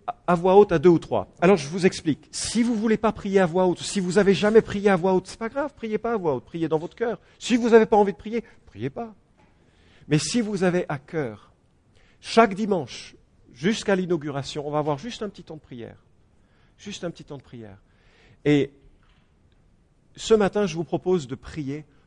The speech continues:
pour que nos cœurs soient rendus sensibles aux opportunités qu'il va nous donner ces, euh, ces semaines. Pourquoi on pr-, je prie ça ? Parce qu'en Éphésiens chapitre six, l'apôtre Paul priait, demandait aux Éphésiens de prier pour lui, qu'il ait, qu'il ait du courage.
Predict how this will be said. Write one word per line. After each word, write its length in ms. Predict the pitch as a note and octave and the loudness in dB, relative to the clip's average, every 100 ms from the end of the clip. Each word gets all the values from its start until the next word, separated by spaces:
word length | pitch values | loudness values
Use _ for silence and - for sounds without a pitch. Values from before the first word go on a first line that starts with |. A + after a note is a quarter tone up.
| - | -16
pour 140 | C#3 | -14
que 100 | - | -10
nos 160 | C3 C3 | -8 -8
cœurs 400 | - D#3+ D#3+ D3+ | -8 -8 -8 -8
soient 220 | - B2+ | -12 -12
rendus 240 | B2 B2 | -12 -16
sensibles 540 | A#2 - D3 - D3+ A2+ | -16 -14 -14 -12 -12 -12
aux 120 | G#2+ | -12
opportunités 720 | C#3 B2 - A2+ A2 - G#2 _ _ _ | -12 -14 -20 -20 -20 -18 -20 _ _ _
qu'il 140 | - G#2 | -20 -8
va 100 | A2 | -6
nous 120 | A2 | -6
donner 200 | G#2 G#2 | -8 -10
ces, 320 | G2 G2 F#2 - | -10 -14 -14 -16
euh, 120 | F#2+ - | -20 -20
ces 140 | - | -20
semaines. 260 | G2 - F#2 _ | -20 -20 -20 _
Pourquoi 300 | C#3+ F#3 F#3 | -12 -6 -6
on 80 | E3 | -6
pr-, 140 | C#3+ - | -14 -18
je 120 | C3+ | -20
prie 140 | - E3 | -14 -10
ça ? 200 | E3 D#3 | -8 -10
Parce 180 | A#2 | -12
qu'en 200 | - B2 | -10 -4
Éphésiens 400 | D3 E3+ D#3 D#3 | -2 -2 -4 -6
chapitre 340 | D3+ C#3+ C3 A2+ | -10 -12 -18 -18
six, 480 | - - - - - _ _ - | -16 -16 -14 -16 -18 _ _ -6
l'apôtre 360 | C3+ D#3 - B2 | -6 -4 -8 -4
Paul 320 | D3 C#3+ C3 _ _ | -2 -2 -4 _ _
priait, 320 | - G3 G3+ F3+ - _ _ _ - | -8 -2 0 0 -4 _ _ _ 0
demandait 500 | A#2+ G#3 G#3 F#3 F#3 | 8 10 8 2 -2
aux 120 | D#3 | -2
Éphésiens 440 | C#3 C#3 C3+ C#3+ C3+ | -6 -8 -8 -6 -6
de 80 | |
prier 400 | A2 - - D#3 | -8 -12 -10 -8
pour 220 | C#3+ B2+ G#2+ | -8 -10 -14
lui, 220 | G2+ G2 _ _ _ _ _ _ | -16 -18 _ _ _ _ _ _
qu'il 180 | - A2+ | -10 -6
ait, 80 | C3 | -6
qu'il 200 | - B2 | -4 -4
ait 60 | |
du 120 | A2+ A2+ | -4 -6
courage. 500 | A#2 F#2+ F2 - | -14 -14 -16 -20